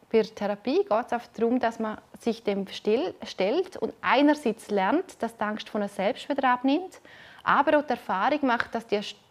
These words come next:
schlimme Katastrophe, die ich mir ausmale, also dass ich zum Beispiel für alle Leute ohnmächtig wäre und mich blamiere, dass das gerne nicht eintreten. Und so kann man lernen, die, die Panik anders zu bewerten.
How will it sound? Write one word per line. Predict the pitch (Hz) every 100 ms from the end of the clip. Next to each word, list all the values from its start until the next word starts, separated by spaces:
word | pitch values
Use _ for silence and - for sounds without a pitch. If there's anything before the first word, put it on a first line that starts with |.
| -
schlimme | 190 233 311
Katastrophe, | - 247 226 214 - 208 349 - 220
die | 226 226
ich |
mir | 220 -
ausmale, | 320 - 254 170 - -
also | 196 190
dass | 190
ich | 208
zum | -
Beispiel | 202 -
für | - -
alle | - 233
Leute | 240 240 - - -
ohnmächtig | 220 247 247 - 247
wäre | 214 214
und | 214
mich | 214
blamiere, | 202 214 240 254 - - -
dass | 190
das | - 196 208
gerne | 220 208
nicht | 196
eintreten. | 196 202 - 170 - 170 - - - - _
Und | 214 -
so | 240
kann | 254 254
man | 220
lernen, | 190 226 254
die, | 220 - _ _ - - - _
die | 214
Panik | 214 170 185 254 254 -
anders | 196 220 233
zu | -
bewerten. | - 202 170 185 - - 175